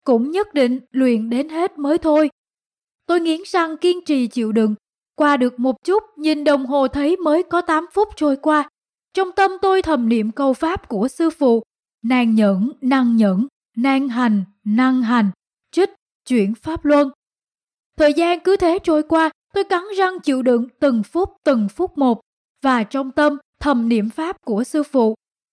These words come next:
Sợ gì chứ, dẫu đầu bị chặt rớt xuống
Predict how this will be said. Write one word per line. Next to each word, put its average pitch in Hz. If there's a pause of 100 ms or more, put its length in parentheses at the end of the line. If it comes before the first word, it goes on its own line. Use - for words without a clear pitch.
Sợ 226
gì 226
chứ, 262 (320)
dẫu 247
đầu 285
bị 240
chặt 240
rớt 339
xuống 302